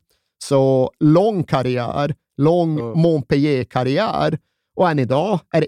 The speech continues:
Speaker 1: ingen annan som har gjort fler matcher för klubben än vad Suleiman Kamara har gjort.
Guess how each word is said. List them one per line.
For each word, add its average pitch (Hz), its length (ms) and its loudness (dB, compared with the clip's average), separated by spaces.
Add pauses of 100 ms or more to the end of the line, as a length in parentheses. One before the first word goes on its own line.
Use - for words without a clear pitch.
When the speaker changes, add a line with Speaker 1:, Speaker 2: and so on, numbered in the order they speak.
(160)
Speaker 1:
ingen 139 400 -2
annan 127 580 -4
som - 200 -4
har 143 80 2
gjort 127 140 0
fler 127 320 -4
matcher 135 840 -2 (260)
för 196 260 2
klubben 120 640 -2 (240)
än 139 100 -2
vad 131 120 -2
Suleiman 127 460 -2
Kamara 127 340 -4
har 175 260 -2
gjort. - 440 -6